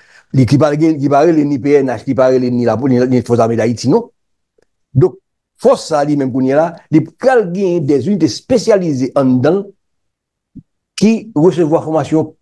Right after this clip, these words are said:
purement militaire. Ça veut dire qu'il y a toutes sortes de militaires, ou l'armée gagne, tank, hélicoptère, tout ce qu'on a gagné, force spéciale, anti, anti-bombe, tout ce qu'on a gagné.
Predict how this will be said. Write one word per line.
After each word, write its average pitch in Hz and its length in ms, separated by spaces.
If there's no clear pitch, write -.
purement 196 640
militaire. 120 400
Ça 175 60
veut 160 120
dire 147 220
qu'il 135 240
y 143 40
a 135 40
toutes 220 200
sortes 170 280
de 151 60
militaires, 139 340
ou 139 160
l'armée 135 300
gagne, 135 560
tank, 151 320
hélicoptère, 147 580
tout 175 160
ce 165 80
qu'on 143 160
a 135 60
gagné, 123 340
force 151 160
spéciale, 151 680
anti, 147 400
anti-bombe, 151 600
tout - 120
ce 165 60
qu'on 131 180
a 123 60
gagné. 101 400